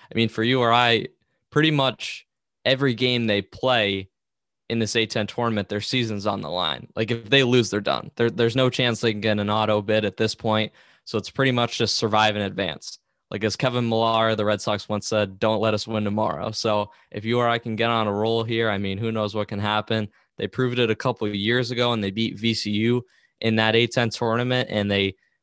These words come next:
went to the semis. They lost, but who knows? If they can get on a roll, they, they can make a little run here. And I think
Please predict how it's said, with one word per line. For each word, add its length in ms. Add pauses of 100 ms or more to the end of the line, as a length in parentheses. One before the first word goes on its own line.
went 200
to 80
the 80
semis. 560
They 100
lost, 400
but 160 (240)
who 140
knows? 460
If 120
they 120
can 120
get 180
on 220
a 60
roll, 300
they, 240
they 100
can 160
make 160
a 60
little 120
run 240
here. 220
And 80
I 80
think 340